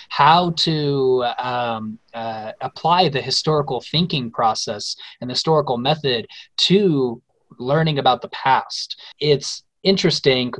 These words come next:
Uh, there seems to be a, a popular notion, I, I feel like, at least for me when I was growing up, that history is boring and you don't wanna get into history.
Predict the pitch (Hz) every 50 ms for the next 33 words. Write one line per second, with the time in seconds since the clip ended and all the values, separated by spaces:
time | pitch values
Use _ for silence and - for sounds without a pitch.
0 | - _ - 127 127 127 123 123 117 143 143 - - 262 269 226 - 202 180 175
1 | 165 156 139 131 - 143 135 127 - 123 127 - - - 139 - 175 - 175 160
2 | 147 139 135 131 123 120 117 - _ - 135 131 127 127 123 - - 123 117 120
3 | 120 127 120 127 123 - - 135 123 120 120 117 117 117 - - - _ _ _
4 | _ _ _ _ - 147 165 185 196 185 - - 175 143 139 156 156 139 127 123
5 | 127 131 127 123 120 113 - 123 113 110 104 104 104 107 110 107 107 - _ -
6 | - - _ 147 139 139 - 170 180 139 - - 160 147 143 135 131 120 113 117
7 | - 131 131 117 107 107 104 107 107 117 139 147 151 143 143 135 127 123 131 113
8 | 120 117 113 107 - 131 120 - - - 101 101 101 101